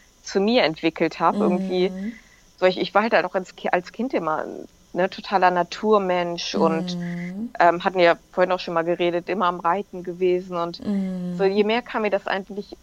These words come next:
Speaker 1: unnatürlich vor und so ich bin den ganzen Tag in einem Raum und klar hab ich liebe
Speaker 2: Mhm.
Speaker 1: Menschen um mich herum und, ne, wir
Speaker 2: Mhm.
Speaker 1: machen,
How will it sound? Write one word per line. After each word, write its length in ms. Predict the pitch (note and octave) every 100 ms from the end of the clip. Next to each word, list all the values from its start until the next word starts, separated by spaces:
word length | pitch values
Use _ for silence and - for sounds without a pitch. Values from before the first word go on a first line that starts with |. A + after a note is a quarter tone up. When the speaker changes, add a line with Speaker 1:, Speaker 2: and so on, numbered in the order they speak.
| -
Speaker 1:
unnatürlich 760 | G#3+ C4 A3+ - G#3 F#3 F#3 -
vor 380 | F#3+ F3+ F3
und 320 | E3+ F3 F3 - - - -
so 100 | F#3+
ich 140 | F#3+
bin 120 | G#3+
den 120 | G#3 G3
ganzen 340 | G#3 - G3
Tag 300 | - A3 A#3+
in 100 | E3+
einem 320 | E3 F3 F#3
Raum 460 | F#3 F#3+ G#3+ F#3 D#3+
und 320 | D#3+ E3 F3+ _ - -
klar 220 | G3+ A3
hab 100 | F#3+
ich 140 | F#3 F3+
liebe 180 | F#3 F#3
Speaker 2:
Mhm. 60 |
Speaker 1:
Menschen 340 | F#3+ G#3+ - D#3+
um 100 | E3
mich 160 | F#3
herum 280 | E3+ E3 F3+
und, 240 | F3+ F3 - F#3
ne, 260 | F3 E3+ A3 A#3 _ - - G3+ F#3+ F#3
wir 100 | F3+
Speaker 2:
Mhm. 0 |
Speaker 1:
machen, 500 | F#3+ F3+ F#3+ F#2+ G#2+